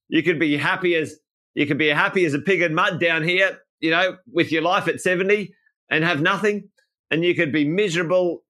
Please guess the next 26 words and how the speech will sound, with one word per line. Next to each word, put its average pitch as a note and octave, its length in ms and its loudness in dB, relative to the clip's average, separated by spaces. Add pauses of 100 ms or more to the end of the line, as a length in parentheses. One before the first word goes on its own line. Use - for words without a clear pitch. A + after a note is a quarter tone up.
(140)
miserable D3+ 540 0
prick, - 400 -2 (420)
um, D3 340 2 (160)
and D3+ 160 2
ha-, D3 280 -2
and D#3+ 160 0
have E3 160 0
everything, D3+ 420 0 (160)
all C#3 80 2
right? F#3+ 240 2
<laughs> - 60 -8
That, E3+ 480 0
that's F3+ 200 0
what F3 200 -2
can F#3 200 2
happen, D3 400 -2 (120)
right? E3 200 2
I'm F3 140 -2
talking G3+ 280 0
about F3+ 240 0 (260)
financially, D#3 1000 0 (280)
money, D#3+ 460 0 (180)
you F#3+ 100 0
know, F#3 240 2 (400)
uh, C3+ 380 2 (120)
renting, G#3 760 0